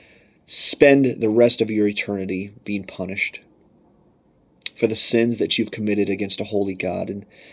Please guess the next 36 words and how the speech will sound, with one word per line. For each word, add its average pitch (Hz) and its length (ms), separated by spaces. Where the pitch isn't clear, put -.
verses 160 280
one 131 180
to 117 80
three 110 200
are 101 60
necessary. 92 580
They're 113 100
not 110 200
fun 104 180
to 90 60
talk 90 260
about. 85 300
The, 104 80
the 120 80
fun 135 260
verses 104 320
are 104 60
the 101 60
ones 98 240
that 92 100
follow 90 340
this, 78 240
but - 180
unless 123 320
we 131 100
understand 113 420
verses 101 260
one 104 160
to - 60
three, 113 200
we 127 100
will 135 120
never 131 440
appreciate 95 600
the 92 60
gift - 380